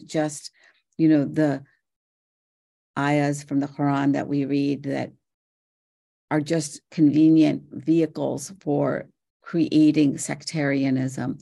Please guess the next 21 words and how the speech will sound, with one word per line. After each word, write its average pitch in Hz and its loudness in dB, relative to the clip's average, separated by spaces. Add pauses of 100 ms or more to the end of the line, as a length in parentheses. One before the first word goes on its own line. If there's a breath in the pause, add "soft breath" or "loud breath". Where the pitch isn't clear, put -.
(540 loud breath)
The 147 2 (180)
acts 165 -2
of 139 -2
violence, 143 0
like 135 -6
Danny's 147 2
brutal 151 -2
murder 139 -2
that 135 -6
they 139 -2 (140)
perpetuate, 143 -4 (880 soft breath)
'cause 170 -8
extremism 190 0
and 147 0
sectarianism 147 -4
come 151 2
in 143 0
so 147 -4
many 147 2
forms. 147 -4 (720 soft breath)
Well, 170 0